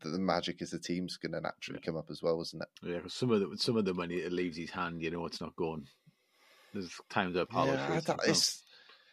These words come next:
Speaker 1: is it, is it a concentration thing? Is it, is it they need more practice? Do they need more reps?
Speaker 2: Mm-hmm.
Speaker 1: I, I don't know. It's, it's a bizarre thing.
Speaker 2: Mm-hmm.
Speaker 1: Um,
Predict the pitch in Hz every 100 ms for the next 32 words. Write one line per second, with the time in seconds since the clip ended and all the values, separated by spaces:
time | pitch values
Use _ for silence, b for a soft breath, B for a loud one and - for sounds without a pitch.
0 | b - 143 - - 151 160 143 - 175
1 | 165 156 143 - 160 165 - 156 160 170
2 | 170 135 117 - - _ _ _ _ _
3 | _ _ _ _ _ _ _ 117 113 -
4 | - 110 104 107 95 92 - 131 - -
5 | 131 - 110 98 101 98 95 92 90 101
6 | 135 - - - - 90 87 85 _ -
7 | - - - 117 - 117 107 117 87 -
8 | - - 113 - - - _ _ b b
9 | b b b - - 110 101 110 113 117
10 | 110 - 98 90 80 - _ _ 90 95
11 | 98 98